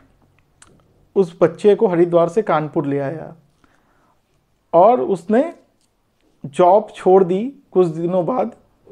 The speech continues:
और after the six months उसने, उसे जब पता चला कि न्यूज़पेपर में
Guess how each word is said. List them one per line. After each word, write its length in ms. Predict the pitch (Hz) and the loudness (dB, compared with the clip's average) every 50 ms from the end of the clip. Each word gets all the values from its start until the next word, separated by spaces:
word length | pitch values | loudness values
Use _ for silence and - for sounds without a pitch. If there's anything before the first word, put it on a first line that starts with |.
| - _ _ _ _ _ _ - - - | -20 _ _ _ _ _ _ -20 -10 -4
और 600 | - 156 156 156 156 160 160 160 - - - _ _ _ - - - _ - | 0 2 4 4 4 4 2 0 -4 -8 -10 _ _ _ -20 -20 -18 _ 0
after 300 | 160 170 175 170 - 220 | 2 2 2 2 2 2
the 180 | 226 214 233 - | 2 2 0 -2
six 240 | - 240 - - - | -2 -4 -4 -4 -4
months 300 | 208 202 226 269 269 247 - _ _ _ _ _ _ _ _ _ - | -2 -2 -2 -2 -4 -8 -14 _ _ _ _ _ _ _ _ _ -4
उसने, 440 | 185 170 175 202 220 254 311 349 349 _ _ _ _ _ _ _ _ _ _ _ _ _ _ _ _ _ _ _ _ _ _ _ _ - - - | -4 -4 -2 -2 -2 -2 -2 -4 -10 _ _ _ _ _ _ _ _ _ _ _ _ _ _ _ _ _ _ _ _ _ _ _ _ -10 -4 -4
उसे 220 | 175 170 240 226 | -2 2 2 2
जब 160 | 202 220 214 | 2 2 2
पता 220 | - 180 170 220 208 | 2 0 2 2 2
चला 300 | 202 190 185 220 269 277 | 2 2 2 2 0 -2
कि 240 | - 240 233 226 | -2 -2 -2 -2
न्यूज़पेपर 640 | 196 196 196 196 202 202 - 202 175 170 180 190 185 | -2 0 0 0 -2 0 0 0 0 0 0 -2 -2
में 400 | 185 185 185 185 185 180 185 - | -2 -2 -4 -4 -4 -6 -8 -12